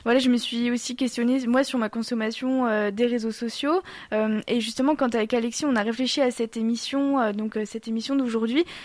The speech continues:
on s'est dit qu'on allait laisser notre téléphone deux jours entiers. Donc pas du tout y toucher. Euh, spoiler, on a, on l'a par ici. <laughs> Euh, on, donc,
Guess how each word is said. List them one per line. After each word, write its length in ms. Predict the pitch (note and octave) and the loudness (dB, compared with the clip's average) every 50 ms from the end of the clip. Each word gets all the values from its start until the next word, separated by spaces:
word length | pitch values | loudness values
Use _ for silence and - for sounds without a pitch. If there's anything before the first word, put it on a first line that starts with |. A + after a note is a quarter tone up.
| - G#3+ | -10 -4
on 80 | A3+ A#3 | -2 -2
s'est 120 | A3+ - | -2 -2
dit 140 | A3 C4 D#4 | -2 -2 0
qu'on 160 | - C#4+ B3 | 2 2 2
allait 240 | A3+ G#3+ A3 C4+ C#4+ | 4 4 4 4 2
laisser 240 | B3 A#3+ A3+ - D4 | 2 0 0 0 0
notre 160 | C#4 A#3+ G#3 | 0 0 0
téléphone 500 | - G3+ G3 G#3 G3+ - A#3 B3 C#4 C#4 C4 | -2 -4 -6 -4 -4 -2 0 0 0 0 -2
deux 180 | A3+ G3+ A#3 B3 | -2 -2 0 0
jours 220 | B3 A#3 B3 A3 | 2 2 0 0
entiers. 440 | A3 A3 G3+ - - A3+ A3+ B3 D4 - - - - - A#3+ | 0 -2 -4 -4 -4 -2 -2 -2 -2 -4 -8 -12 -14 -12 -4
Donc 260 | A3 A3+ C4 C4+ - - E4+ - | 0 2 4 4 2 0 -4 0
pas 140 | - B3 A3+ | 4 4 4
du 160 | A3 A3+ A#3 | 4 2 0
tout 120 | - C#4 C4+ | -2 0 0
y 80 | B3 | 0
toucher. 500 | A3+ - A#3 A3+ - - B3 B3 C#4 E4 F4 - - | 0 0 -2 -2 -2 0 2 4 4 4 4 4 2
Euh, 200 | A#3 A#3 G#3+ G#3+ | 2 2 2 2
spoiler, 440 | A3 - - - A#3+ B3 B3 B3 A#3+ G#3+ | 0 0 0 2 4 4 6 4 4 2
on 120 | - F#3 | 0 -2
a, 120 | F3+ F3 - - - | -2 -4 -4 -6 -4
on 120 | G#3 G3+ | -4 -2
l'a 160 | F#3+ F3 E3+ | -2 -2 -2
par 160 | E3 - C#3+ F3 | -2 -2 -4 -2
ici. 280 | F#3+ - B3+ A#3 D#4+ G4+ | -2 -2 0 4 6 6
<laughs> 40 | F4+ D#4 D#4+ D4+ E4 D4+ D#4+ - B3 - - - - - - C4+ | 8 8 8 6 6 4 2 0 -4 -6 -8 -8 -10 -10 -6 0
Euh, 580 | - A#3+ A#3+ A#3 A#3 A#3 A#3 A#3 A#3 A#3 A#3 A3+ G#3+ - - - - - _ _ _ _ _ _ _ _ | 4 4 6 6 6 6 4 4 4 2 2 0 -2 -6 -8 -12 -16 -18 _ _ _ _ _ _ _ _
on, 140 | - - A#3+ | -4 0 2
donc, 240 | A#3 A3+ A3+ - - | 2 2 2 0 -4